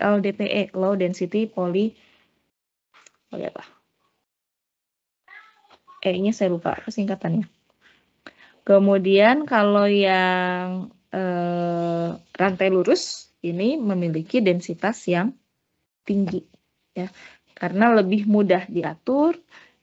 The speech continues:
Ini rantai lurus lebih mudah dikemas ke dalam bentuk padatan teratur, makanya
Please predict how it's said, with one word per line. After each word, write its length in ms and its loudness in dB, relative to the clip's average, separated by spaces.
Ini 160 -2
rantai 240 -2
lurus 320 2
lebih 240 0
mudah 240 0
dikemas 480 -2
ke 80 0
dalam 240 2
bentuk 240 -2
padatan 560 0
teratur, 400 -4
makanya 480 -4